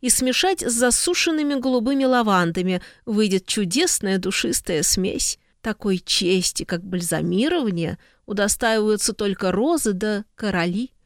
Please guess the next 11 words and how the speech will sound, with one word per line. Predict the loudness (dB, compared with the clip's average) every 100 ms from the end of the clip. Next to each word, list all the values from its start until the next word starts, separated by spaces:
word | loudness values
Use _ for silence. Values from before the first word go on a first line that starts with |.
| _ -4
"Мне | 2 2 4 2 -2 -8
выпал | -4 -2 0 2
на | 2 2
долю | 4 2 2
высший | 0 -6 -2 0 0 0 0
почет", | 0 -2 -2 -4 -8 -20 -20 -14
сказала | -2 0 2 2 2 2
роза, | 2 2 0 -2
которую | -2 -2 0 2 2
сорвала | 0 0 0 2 0
попольщица. | -2 -6 -4 -2 0 0 -2 -4